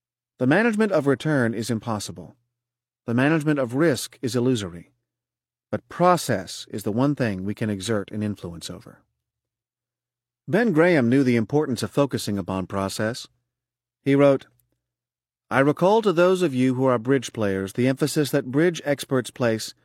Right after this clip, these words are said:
on playing a hand right rather than on playing it successfully.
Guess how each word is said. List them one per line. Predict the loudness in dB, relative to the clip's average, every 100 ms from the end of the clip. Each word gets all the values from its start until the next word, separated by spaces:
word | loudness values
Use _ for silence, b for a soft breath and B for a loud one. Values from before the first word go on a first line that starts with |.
| _ _ _ -4
on | -2
playing | 0 0 2
a | 0
hand | 0 0 0 0
right | 0 -2 -4 -18 _ _ _ _ _
rather | 0 2 2
than | 2 2
on | 2 0
playing | -2 0 0
it | -4
successfully. | -8 -6 -4 -4 -8 -14 -16